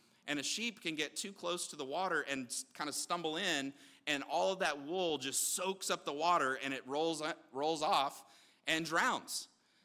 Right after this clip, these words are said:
That is the danger of a sheep being near turbulent waters.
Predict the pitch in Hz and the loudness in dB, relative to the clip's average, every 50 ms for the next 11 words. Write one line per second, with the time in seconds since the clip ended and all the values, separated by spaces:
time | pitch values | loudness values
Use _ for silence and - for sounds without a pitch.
0 | _ - 143 180 214 202 180 170 190 156 170 180 202 220 220 196 160 151 143 143 | _ 2 2 4 4 2 0 -2 -2 -2 0 0 0 0 -2 -2 -2 -2 -2 -2
1 | 131 143 147 139 - - 196 202 185 165 - 143 127 131 160 165 170 165 151 147 | -2 -4 -6 -6 -6 -6 -6 -6 -6 -8 -8 -12 -12 -8 -6 -4 -4 -4 -4 -4
2 | 147 143 139 135 - - - - 185 185 175 156 139 127 117 117 113 113 - - | -4 -4 -6 -8 -10 -14 -12 -6 -6 -4 -4 -4 -4 -4 -4 -6 -6 -8 -12 -16
3 | - _ - 113 127 131 139 139 120 98 - - - - - - | -20 _ -14 -8 -2 0 0 0 0 -2 -6 -10 -12 -12 -12 -12